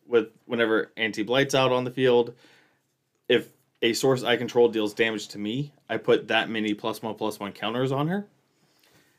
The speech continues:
And then I can pay to, pay one red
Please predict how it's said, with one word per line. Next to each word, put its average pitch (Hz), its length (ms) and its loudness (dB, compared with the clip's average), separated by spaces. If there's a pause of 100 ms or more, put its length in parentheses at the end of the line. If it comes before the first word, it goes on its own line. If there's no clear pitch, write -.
(160)
And 120 120 0
then 123 160 2
I 117 140 2
can 113 200 -2
pay 127 240 2
to, 117 480 -2 (200)
pay 117 180 6
one 127 560 0
red 117 320 4